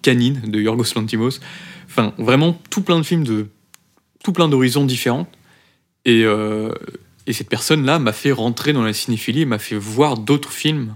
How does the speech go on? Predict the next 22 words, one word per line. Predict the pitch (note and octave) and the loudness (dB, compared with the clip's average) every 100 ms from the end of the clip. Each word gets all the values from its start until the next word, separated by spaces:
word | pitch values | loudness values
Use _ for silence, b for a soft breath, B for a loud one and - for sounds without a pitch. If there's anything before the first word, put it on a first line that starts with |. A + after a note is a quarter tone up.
| A#2+ | -8
en | |
fait, | A2 A2 - | -4 -4 -2
m'a | G#2+ G2+ _ _ _ | -6 -6 _ _ _
passé | G#2 - | -4 -4
d'autres | B2+ A#2 A#2+ | -4 -4 -8
films | - C3+ C3+ | -4 -4 -2
que, | - G#2+ G2+ G2 B B - | -4 -4 -6 -10 B B -6
que | |
j'avais | A#2 G#2+ | 0 0
pas | G#2 C3+ | 2 -2
forcément | B2+ B2+ C3 | -2 -2 0
l'habitude | G#2+ G#2 B2+ | -2 -4 -4
de | A2 | -2
voir. | G#2 A#2+ E3+ - b b b b b b _ | 0 0 0 -10 b b b b b b _
Et | A2+ | -2
c'est | - | 2
comme | A#2+ | 0
ça | G#2+ C3+ | 2 0
que | A2+ | 0
vraiment | G#2+ G#2+ C3 A#2+ | 0 2 2 2
aussi, | G#2 G2+ C3+ B2 | 0 -2 -2 0
euh, | G#2 G2+ G2 | -2 -2 -4